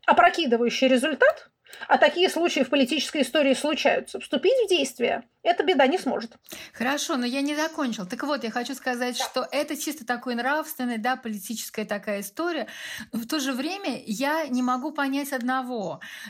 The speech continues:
Speaker 2: А, когда вы говорите, что, а, важна явка, да, что явка, э, если будет явка, то, насколько м-, я понимаю, когда есть явка, то можно сфальсифицировать очень хорошо и получить результат эти пятьдесят процентов.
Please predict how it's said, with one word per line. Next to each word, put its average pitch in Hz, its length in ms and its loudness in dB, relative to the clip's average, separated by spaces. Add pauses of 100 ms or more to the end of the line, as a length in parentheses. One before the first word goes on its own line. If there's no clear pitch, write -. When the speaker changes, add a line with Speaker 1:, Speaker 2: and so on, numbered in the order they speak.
(140)
Speaker 2:
А, 208 380 -2
когда 240 380 -2
вы 254 100 -2
говорите, 262 600 -2
что, 254 680 -2
а, 226 180 0
важна 277 480 0
явка, 226 640 -2
да, 277 340 -2 (220)
что - 180 -6
явка, 294 520 -2 (140)
э, 240 540 -4
если 247 380 -4
будет 233 340 -4
явка, 359 440 -2
то, 247 440 -4
насколько 247 440 -6
м-, 240 200 -4
я 240 160 -4
понимаю, 247 260 -4
когда 240 260 -4
есть 247 180 -6
явка, 370 280 -4
то 254 120 -4
можно 269 240 -2
сфальсифицировать 254 1000 -6
очень 247 220 -6
хорошо 233 540 -4
и 277 80 -4
получить 233 500 -8 (460)
результат 240 600 0
эти 254 140 -6
пятьдесят 226 500 -4
процентов. 208 600 -4